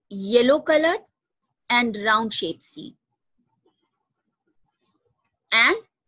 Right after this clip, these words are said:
pea plant with green color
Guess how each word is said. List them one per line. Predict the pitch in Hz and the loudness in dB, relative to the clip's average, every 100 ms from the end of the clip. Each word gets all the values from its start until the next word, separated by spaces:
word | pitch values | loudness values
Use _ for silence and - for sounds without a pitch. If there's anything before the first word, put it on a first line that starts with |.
| _ _ - _ _ _ _ _ _ | _ _ -20 _ _ _ _ _ _
pea | 240 240 | -4 -4
plant | 240 254 285 466 _ _ _ _ _ _ _ _ _ _ _ _ _ _ _ _ _ | 0 2 2 -2 _ _ _ _ _ _ _ _ _ _ _ _ _ _ _ _ _
with | 196 247 185 180 | -6 -6 -6 -8
green | 233 254 262 | -2 0 2
color | 277 269 | 2 2